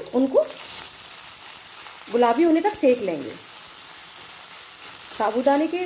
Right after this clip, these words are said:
पुलाव में आलू अच्छे लगते हैं। हमें इनको गलने तक पकाना होगा, तो हम इनको दो तीन मिनट के लिए ढक देते हैं। मेरे ख्याल से आलू अब पक गए होंगे, हम देखते हैं।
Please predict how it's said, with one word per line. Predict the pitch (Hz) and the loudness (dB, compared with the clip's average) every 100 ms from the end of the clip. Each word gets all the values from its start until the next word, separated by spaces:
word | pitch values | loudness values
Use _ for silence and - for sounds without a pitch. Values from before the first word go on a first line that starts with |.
| 359 | -4
पुलाव | - 233 233 | 0 2 4
में | 262 466 - - - - - | 2 -2 -6 -10 -10 -10 -2
आलू | 208 247 285 | 2 4 4
अच्छे | 233 - 247 | 2 0 0
लगते | 190 185 170 | 0 -2 -4
हैं। | 170 - - - - - - - - - - - - - - - - - - - - - - - - - - - - - | -4 -6 -10 -10 -8 -8 -10 -10 -10 -10 -10 -10 -10 -10 -10 -10 -12 -12 -12 -14 -16 -18 -20 -20 -20 -18 -18 -20 -6 4
हमें | 254 339 | 6 8
इनको | 349 392 | 6 6
गलने | 254 247 285 | 6 6 6
तक | 302 359 | 4 0
पकाना | - 214 196 196 | 0 2 2 2
होगा, | 196 185 196 190 - - - - - | 0 0 -2 -6 -16 -20 -20 -20 2
तो | 294 | 4
हम | 294 | 6
इनको | 285 285 | 6 8
दो | 247 | 6
तीन | 247 277 | 8 8
मिनट | 262 247 - | 8 4 2
के | |
लिए | 208 208 | 2 0
ढक | 214 240 | 0 2
देते | 330 330 | 2 4
हैं। | 349 381 - - - - - - - - - - - - - - - - - - - - | 0 0 -10 -20 -20 -20 -20 -20 -20 -20 -20 -18 -18 -16 -16 -18 -18 -18 -18 -18 -18 2
मेरे | 208 226 | 6 6
ख्याल | 240 233 | 8 6
से | 233 277 | 6 4
आलू | 202 233 | 6 8
अब | 262 262 | 6 6
पक | 226 | 4
गए | 220 285 | 6 6
होंगे, | 285 285 | 6 4
हम | 330 254 | 2 2
देखते | 202 202 - 240 | 2 0 0 -2
हैं। | 320 | -2